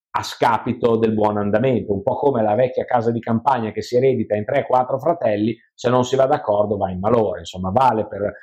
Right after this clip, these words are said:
la farmacia la stessa metafora che vale, eh, per altre realtà. Quindi il, il nostro, eh, diciamo, consiglio è, eh, prima di tutto di valutare i nostri potenziali successori.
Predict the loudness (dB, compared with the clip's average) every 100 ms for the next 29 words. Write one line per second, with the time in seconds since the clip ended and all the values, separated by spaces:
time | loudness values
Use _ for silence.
0 | -10 -4 0 0 0 0 0 0 -2 -2
1 | 0 -2 -2 -4 -4 -4 -4 -4 -2 -4
2 | _ _ -8 -6 -4 -2 0 0 0 -2
3 | -2 0 0 0 -2 -6 0 2 2 0
4 | -8 _ _ _ _ _ _ _ _ _
5 | _ _ 2 4 4 2 0 -2 -4 -2
6 | 0 2 4 2 0 0 2 2 -6 -20
7 | -6 -2 0 0 0 -2 -4 -4 -2 -4
8 | -4 -6 -4 0 2 0 0 0 2 4
9 | 4 4 0 -10 _ -2 0 0 -2 -10
10 | -12 -8 -6 -6 -8 -12 _ _ _ _
11 | _ _ -6 -6 -6 -10 0 2 2 0
12 | 0 2 2 2 2 0 0 2 2 0
13 | -2 -6 0 2 2 -2 -4 -2 -2 -2
14 | -2 -4 -8 -12 -12 -10 -12 -14